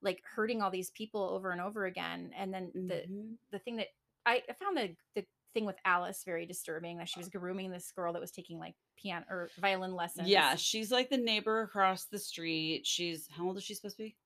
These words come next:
Speaker 1: Probably, like, fourteen or
Speaker 2: Fourteen,
Speaker 1: fifteen.
Speaker 2: fifteen? Yeah, and she, uh, she plays violin,
Speaker 1: And she
Speaker 2: and
Speaker 1: comes
Speaker 2: they,
Speaker 1: and
Speaker 2: of course, play
Speaker 1: practiced
Speaker 2: piano and
Speaker 1: and the
Speaker 2: cello,
Speaker 1: cello.
Speaker 2: and they have just, you know, these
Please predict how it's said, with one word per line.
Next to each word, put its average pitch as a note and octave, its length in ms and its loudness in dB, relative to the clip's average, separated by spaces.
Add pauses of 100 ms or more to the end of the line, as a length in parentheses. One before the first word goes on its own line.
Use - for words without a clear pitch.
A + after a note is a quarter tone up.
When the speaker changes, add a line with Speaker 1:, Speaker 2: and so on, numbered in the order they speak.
(140)
Speaker 1:
Probably, D#4 140 -2
like, - 120 -8 (160)
fourteen E3+ 340 -10
or E3+ 80 -12
Speaker 2:
Fourteen, F3+ 400 0
Speaker 1:
fifteen. F3+ 220 -2
Speaker 2:
fifteen? G3+ 340 -2 (500)
Yeah, E3 300 6
and E3+ 180 2
she, F3 800 0
uh, C#3+ 600 2 (280)
she - 200 -2
plays F#3 280 0
violin, D3+ 800 2
Speaker 1:
And - 80 -12
she - 100 -6
Speaker 2:
and F3+ 120 4
Speaker 1:
comes F#3 100 12
Speaker 2:
they, - 0 -
Speaker 1:
and F3+ 100 6
Speaker 2:
of - 40 -10
course, F3+ 260 4
play F3+ 220 2
Speaker 1:
practiced - 0 -
Speaker 2:
piano E3+ 680 -2 (300)
and F3+ 140 -2
Speaker 1:
and - 0 -
the F3+ 60 -4
Speaker 2:
cello, - 0 -
Speaker 1:
cello. E3 500 2
Speaker 2:
and D#3+ 120 0
they E3 100 2
have D#3+ 220 0
just, D#3 260 -8
you F3 100 2
know, D3+ 160 -4
these D3+ 320 -8